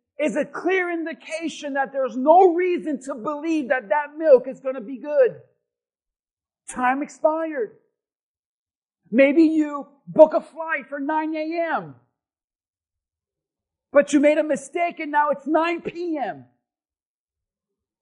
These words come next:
And you know it's too late. You know time has expired. But again, no one in their right mind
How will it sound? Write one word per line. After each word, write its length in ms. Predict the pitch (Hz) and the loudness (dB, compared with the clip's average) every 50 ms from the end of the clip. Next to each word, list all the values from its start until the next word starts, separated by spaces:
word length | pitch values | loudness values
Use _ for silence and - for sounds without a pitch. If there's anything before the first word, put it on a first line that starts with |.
| _ _ _ _ _ - | _ _ _ _ _ 2
And 160 | 277 311 302 | 4 6 6
you 100 | 294 294 | 6 6
know 280 | 277 285 320 349 359 359 | 6 8 8 8 8 6
it's 180 | 311 - - - | 2 -2 -8 -10
too 280 | - - 339 339 320 330 | -4 0 0 2 2 2
late. 420 | 339 349 370 359 262 170 - - - - _ _ _ _ _ _ _ _ _ _ _ _ _ _ _ _ _ _ _ _ _ _ _ _ _ _ _ _ 170 | 0 0 0 0 -2 -2 -4 -10 -18 -20 _ _ _ _ _ _ _ _ _ _ _ _ _ _ _ _ _ _ _ _ _ _ _ _ _ _ _ _ 6
You 160 | 208 302 302 | 10 10 12
know 280 | 285 302 320 370 381 - | 12 12 12 12 12 8
time 380 | - - 311 330 339 349 339 311 | 4 -2 -8 -4 -4 -4 -4 -4
has 180 | 311 320 240 | -8 -8 -10
expired. 880 | 330 - - - _ - 339 330 349 349 359 330 311 226 180 151 - _ _ _ _ _ _ _ _ _ _ _ _ _ _ _ _ _ _ _ _ _ _ _ _ _ 320 330 _ | -12 -18 -20 -14 _ -4 -4 -2 -2 -2 -2 -2 -2 -2 -4 -6 -10 _ _ _ _ _ _ _ _ _ _ _ _ _ _ _ _ _ _ _ _ _ _ _ _ _ _ -12 _
But 140 | - 370 339 | 0 0 2
again, 400 | 311 196 - 370 359 339 320 302 | 2 2 0 0 0 0 -2 -2
no 160 | 330 359 370 | -2 0 -2
one 240 | 370 359 359 349 370 | -2 -2 -4 -4 -4
in 120 | 359 330 320 | -6 -6 -6
their 140 | 330 339 | -8 -8
right 340 | 320 320 320 330 330 294 269 | -6 -4 -4 -4 -4 -6 -8
mind 540 | 285 302 302 320 320 311 294 233 233 233 | -4 -2 -2 -2 0 -2 -2 -4 -4 -8